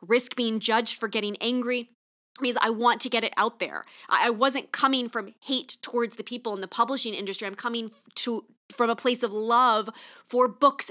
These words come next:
and for authors and for writers and for creatives and wanting creatives to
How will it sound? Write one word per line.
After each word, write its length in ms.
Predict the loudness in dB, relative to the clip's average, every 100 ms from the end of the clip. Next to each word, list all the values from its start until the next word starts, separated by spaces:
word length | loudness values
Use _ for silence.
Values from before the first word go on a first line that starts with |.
| -2
and 120 | -4
for 140 | -2 4
authors 400 | 6 6 0 -2
and 140 | -6
for 140 | -6 0
writers 420 | 2 4 2 -2
and 200 | -4 -8
for 140 | -8
creatives 800 | -8 -10 -10 -2 0 2 2 -2 -6 -14 -6
and 200 | -4 0
wanting 300 | 2 2 0
creatives 720 | -4 -6 -2 2 2 0 -4
to 300 | -2 -2 -4